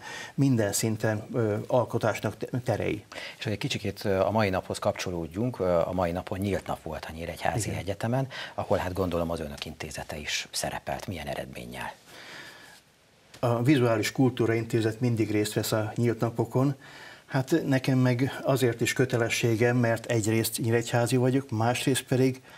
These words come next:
Speaker 1: hát harmincegy éve tanítok a Nyíregyházi Egyetemen, illetve Nyíregyházi Főiskolán, valamint Nyíregyházi Besenyei György Tanárképző Főiskolán.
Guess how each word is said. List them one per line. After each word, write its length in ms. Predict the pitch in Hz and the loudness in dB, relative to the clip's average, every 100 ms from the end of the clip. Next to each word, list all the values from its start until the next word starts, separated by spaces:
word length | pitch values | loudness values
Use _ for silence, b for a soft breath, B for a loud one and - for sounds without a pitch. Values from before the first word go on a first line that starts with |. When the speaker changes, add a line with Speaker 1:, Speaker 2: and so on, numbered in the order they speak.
| B | B
Speaker 1:
hát 140 | 131 | -6
harmincegy 1000 | - 143 120 120 120 120 - - 131 107 | 0 2 2 2 2 0 -4 0 0 2
éve 200 | 107 104 | 2 0
tanítok 500 | 98 110 104 113 110 | 0 0 0 -2 -4
a 300 | 117 113 107 123 | -2 0 0 0
Nyíregyházi 680 | 117 107 - 113 107 107 - B B B B B B B | 0 0 0 0 2 0 -4 B B B B B B B
Egyetemen, 560 | 135 139 131 123 120 113 | 4 4 4 4 4 2
illetve 220 | 110 113 | 2 2
Nyíregyházi 460 | 117 113 113 104 | 2 2 0 -2
Főiskolán, 600 | 101 131 131 - 120 117 | 2 4 4 4 2 2
valamint 320 | 113 113 113 113 | 2 2 0 2
Nyíregyházi 440 | 113 107 113 110 | 0 2 0 2
Besenyei 580 | 110 - 110 104 107 107 | 2 2 2 2 2 0
György 240 | 113 113 | 0 0
Tanárképző 520 | 110 107 107 107 101 101 | 0 0 0 0 -2 0
Főiskolán. 640 | 110 101 - 104 101 | 0 -2 -2 -4 -4